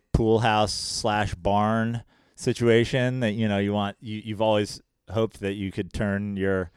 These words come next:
home into a podcast studio and put up two podcasts, let us know, you know.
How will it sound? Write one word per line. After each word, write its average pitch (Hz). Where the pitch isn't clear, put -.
home 98
into 98
a 92
podcast 98
studio 104
and 85
put 95
up 90
two 98
podcasts, 101
let 156
us 131
know, 123
you 120
know. 117